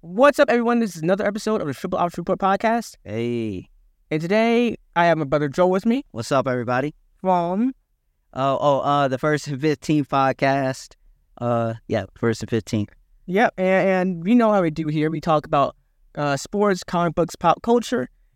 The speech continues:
Speaker 1: And today, me and my brother wanna talk about the mu-, the music industry.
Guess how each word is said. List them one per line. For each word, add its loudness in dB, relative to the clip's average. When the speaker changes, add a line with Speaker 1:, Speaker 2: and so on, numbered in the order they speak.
Speaker 1:
And -10
today, 2
me -2
and 0
my 0
brother 2
wanna 0
talk 0
about 2
the 0
mu-, 2
the 2
music 2
industry. -8